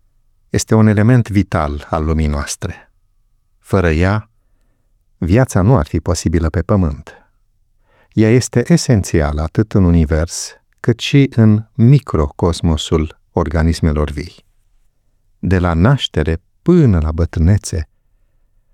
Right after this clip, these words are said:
suntem în proporție de peste cincizeci la sută apă. Apa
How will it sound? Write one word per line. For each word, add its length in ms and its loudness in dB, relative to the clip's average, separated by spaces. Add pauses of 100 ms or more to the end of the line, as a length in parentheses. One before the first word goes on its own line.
(100)
suntem 640 2
în 280 2
proporție 840 -2
de 180 0 (120)
peste 400 0
cincizeci 640 0
la 160 -4
sută 680 -4 (540)
apă. 580 -10 (760)
Apa 500 0